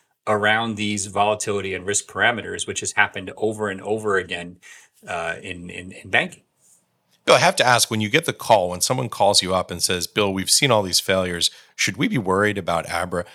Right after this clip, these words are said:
Speaker 2: How do you seek to reassure them? And what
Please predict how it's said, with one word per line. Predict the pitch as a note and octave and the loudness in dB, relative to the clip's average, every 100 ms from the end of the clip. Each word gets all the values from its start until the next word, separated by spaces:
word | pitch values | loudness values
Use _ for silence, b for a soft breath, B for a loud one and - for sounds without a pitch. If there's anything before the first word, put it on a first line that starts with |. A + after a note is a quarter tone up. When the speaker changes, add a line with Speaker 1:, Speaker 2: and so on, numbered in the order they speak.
| B | B
Speaker 2:
How | - | -2
do | F#3 | 0
you | D3 B2 - | 0 -2 0
seek | - C3 B2 | 2 2 -2
to | - | -6
reassure | G2 G2 E2+ - - G#2+ | -2 -2 0 0 0 0
them? | G2 F#2+ B B B | -2 -2 B B B
And | C3+ | 2
what | A3 | 2